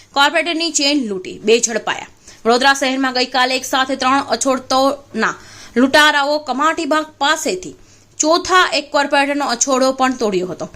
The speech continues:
જે બનાવમાં પોલીસે બે શંકરમંદને ઝડપી પાડ્યા છે.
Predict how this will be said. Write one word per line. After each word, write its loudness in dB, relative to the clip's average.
જે 4
બનાવમાં 2
પોલીસે 0
બે 0
શંકરમંદને 0
ઝડપી -2
પાડ્યા 0
છે. -6